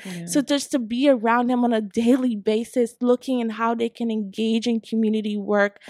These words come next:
Speaker 2: how they can feel as meaningful parts of a society as others, you know, that process and that understanding of who they are in relation to all of this, and also who a community is in relation to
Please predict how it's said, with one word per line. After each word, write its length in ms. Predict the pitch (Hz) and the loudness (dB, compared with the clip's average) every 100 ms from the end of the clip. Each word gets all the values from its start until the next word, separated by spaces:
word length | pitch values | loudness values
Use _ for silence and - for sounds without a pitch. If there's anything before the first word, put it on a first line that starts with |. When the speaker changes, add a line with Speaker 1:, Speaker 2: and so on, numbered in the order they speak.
| - - | -20 -6
Speaker 2:
how 140 | 254 233 | 0 2
they 160 | 226 | 2
can 220 | 240 254 | 0 -2
feel 340 | 233 240 233 220 | -4 0 0 2
as 220 | 214 214 | 0 0
meaningful 580 | 226 240 254 247 254 240 | 0 0 0 0 2 2
parts 460 | - - 233 226 | 2 -2 0 0
of 100 | 233 | -4
a 60 | 214 | -6
society 880 | 214 208 - 208 214 226 214 208 202 - - - | -8 -10 -4 0 4 4 2 0 -4 -12 -20 -4
as 260 | 226 233 220 | 0 0 2
others, 640 | 208 220 214 196 185 196 226 | 2 2 2 0 -2 -4 -2
you 120 | 233 | 0
know, 200 | 202 196 208 | 2 0 2
that 280 | 226 240 - | 4 4 2
process 640 | - 247 226 233 - 208 | -2 2 2 2 -2 -6
and 80 | 214 | -4
that 140 | 220 214 | -4 -2
understanding 720 | 214 226 202 - 226 226 226 214 | -2 -2 -4 -4 0 2 2 0
of 80 | - | -2
who 140 | 254 254 | -2 0
they 260 | 233 254 | 2 4
are 300 | 220 - - | 4 4 2
in 160 | - 220 | 0 -2
relation 640 | 208 208 208 - 196 196 202 - - - | -2 -2 -2 -2 -4 -4 -6 -16 -20 -8
to 120 | 240 | -6
all 240 | 214 220 233 | 0 2 2
of 160 | 220 | 0
this, 220 | 208 202 220 | -2 -4 -2
and 120 | 214 | -2
also 280 | 220 233 233 | -2 0 0
who 160 | 277 240 | 0 -2
a 40 | |
community 680 | - 220 247 427 349 254 208 | 0 2 4 6 6 4 2
is 200 | 196 208 | 0 0
in 120 | 220 | 2
relation 440 | 214 220 208 220 | 2 2 -2 -6
to 140 | 208 | -6